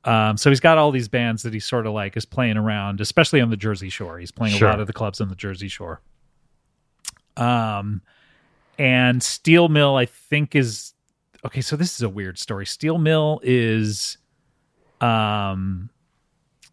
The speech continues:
Speaker 1: booked to open for, on this, like, all-day thing with, uh, Boz Scaggs,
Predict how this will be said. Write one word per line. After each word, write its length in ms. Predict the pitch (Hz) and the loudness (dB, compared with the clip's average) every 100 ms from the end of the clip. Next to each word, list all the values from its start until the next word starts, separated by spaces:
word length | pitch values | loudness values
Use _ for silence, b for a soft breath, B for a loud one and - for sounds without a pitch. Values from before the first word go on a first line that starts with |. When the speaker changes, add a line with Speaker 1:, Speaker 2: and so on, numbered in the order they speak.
| _ _ _ - | _ _ _ -16
Speaker 1:
booked 600 | 113 120 156 _ - - | -4 0 0 _ -12 -10
to 140 | 147 - | -12 -6
open 420 | 135 151 165 147 | -2 -2 0 -2
for, 380 | 143 - 135 131 - - | -4 -6 -6 -6 -8 -16
on 200 | - 127 | -4 0
this, 220 | 127 127 - | 2 0 0
like, 200 | 113 - - | -4 -4 -4
all-day 540 | 120 135 131 131 127 | -2 2 4 4 2
thing 640 | 120 - 135 123 123 123 127 | 0 -4 0 2 4 2 2
with, 540 | 113 98 - - - _ _ _ _ _ _ _ - | 2 0 -4 -18 -20 _ _ _ _ _ _ _ -6
uh, 320 | 113 110 101 | -4 -2 -4
Boz 440 | 95 117 113 127 - | -6 -2 0 0 -2
Scaggs, 1000 | - - 107 120 147 160 170 170 - | -4 -2 0 4 4 2 -2 -6 -8